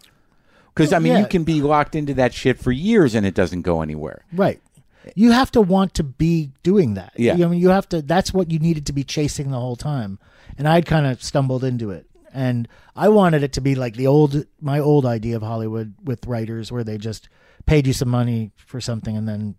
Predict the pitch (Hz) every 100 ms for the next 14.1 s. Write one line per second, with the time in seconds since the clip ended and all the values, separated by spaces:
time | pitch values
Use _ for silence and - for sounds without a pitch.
0 | _ - 127 107 104 101 95 104 120 87
1 | 95 101 127 127 110 95 123 127 107 104
2 | 110 110 95 95 87 82 _ _ - _
3 | _ _ _ _ - 120 92 127 131 110
4 | - - - _ - 170 170 185 214 180
5 | - 156 113 131 147 135 135 151 127 131
6 | 123 117 110 117 113 98 101 110 - 127
7 | 113 113 113 - _ _ 95 107 101 -
8 | 101 95 - 143 143 120 95 95 - 101
9 | 90 87 87 87 87 90 95 92 98 95
10 | - - - - _ _ _ _ _ 147
11 | 165 165 147 143 147 135 127 127 135 123
12 | 127 113 104 101 101 104 120 101 85 -
13 | - _ _ 104 113 107 107 113 113 113